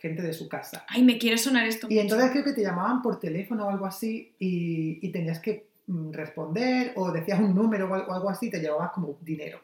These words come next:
Speaker 1: Normalmente llevabas, te ponían una cifra en euros. Y yo recuerdo que mandé un montón de cartas, pero un montón de cartas, y para participar en la carta te pon-, tenías que meter un código de barras de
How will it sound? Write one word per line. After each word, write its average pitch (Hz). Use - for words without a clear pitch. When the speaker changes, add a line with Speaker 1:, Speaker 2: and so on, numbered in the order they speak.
Speaker 1:
Normalmente 160
llevabas, 160
te 165
ponían 147
una 160
cifra 165
en 147
euros. 147
Y 185
yo 185
recuerdo 226
que 226
mandé 165
un 170
montón 151
de 185
cartas, 196
pero 160
un 180
montón 160
de 196
cartas, 202
y 202
para 180
participar 175
en 160
la 151
carta 220
te 185
pon-, 175
tenías 175
que 226
meter 208
un 214
código 202
de 220
barras 226
de 208